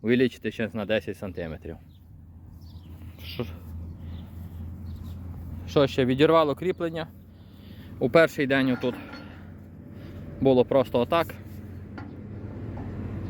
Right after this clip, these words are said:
Цеплялося. Переробив на двохточкову. О! Йдуть до мене три фази ставити.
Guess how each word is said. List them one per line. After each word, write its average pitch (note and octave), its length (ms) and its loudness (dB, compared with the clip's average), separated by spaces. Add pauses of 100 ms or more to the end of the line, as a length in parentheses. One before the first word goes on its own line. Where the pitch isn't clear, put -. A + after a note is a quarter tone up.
(600)
Цеплялося. A#2+ 640 2 (1400)
Переробив C#3+ 600 6 (220)
на C3+ 120 4
двохточкову. A#2+ 720 2 (4000)
О! C3+ 180 6 (1500)
Йдуть C#3+ 200 8
до C#3+ 100 6
мене D3 240 6
три D3 180 4
фази C3 340 4
ставити. A2 460 0